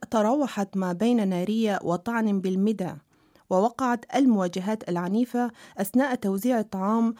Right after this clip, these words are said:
بين حوالي مائتي أفغاني وسوداني. وما زال يقيم في المخيم في مدينة كاليه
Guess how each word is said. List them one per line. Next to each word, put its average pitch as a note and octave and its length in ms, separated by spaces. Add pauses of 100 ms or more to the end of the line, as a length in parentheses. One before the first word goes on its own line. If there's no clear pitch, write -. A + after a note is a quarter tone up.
(180)
بين C#4 240
حوالي G#3 720
مائتي G3+ 560
أفغاني G#3 720
وسوداني. G3+ 840 (420)
وما F#3 220
زال F3+ 260
يقيم F3+ 500 (140)
في G#3+ 80
المخيم A#3+ 640
في - 240
مدينة A3+ 380
كاليه A3 580